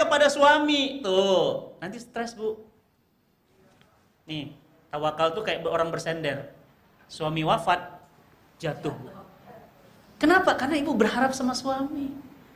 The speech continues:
Makanya banyak yang istri ketika meninggal suaminya bilang apa? "Hancur saya, Ustadz, kiamat hidup saya."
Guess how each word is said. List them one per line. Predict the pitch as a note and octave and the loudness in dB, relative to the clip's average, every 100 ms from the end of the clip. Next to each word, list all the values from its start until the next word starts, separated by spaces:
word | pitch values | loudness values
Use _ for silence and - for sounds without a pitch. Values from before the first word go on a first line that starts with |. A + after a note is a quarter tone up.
| - - - - | -20 -20 -20 -4
Makanya | F3+ F#3+ B3+ | 0 4 6
banyak | A#3 G3+ C#4 | 6 6 4
yang | B3 A#3+ | 2 2
istri | G#3 A3+ | 0 0
ketika | C4 A3+ A3 G3 | 0 2 2 2
meninggal | G3+ G3+ G3+ | 2 4 4
suaminya | G3+ F#3+ A3 A#3 | 4 2 2 2
bilang | A#3 | 2
apa? | A3 - - - - - - - | 0 -4 -10 -18 -20 -20 -20 -12
"Hancur | F#4+ F#4 F#4+ - | -8 2 4 4
saya, | - - | 0 0
Ustadz, | D#4 - - - - - - - - | 0 -2 -4 -4 -2 0 0 -2 0
kiamat | A4 - - - - - | 2 4 2 0 0 0
hidup | A#4+ A#4+ G4+ | 2 2 2
saya." | - - - - - - | 2 0 2 2 0 -6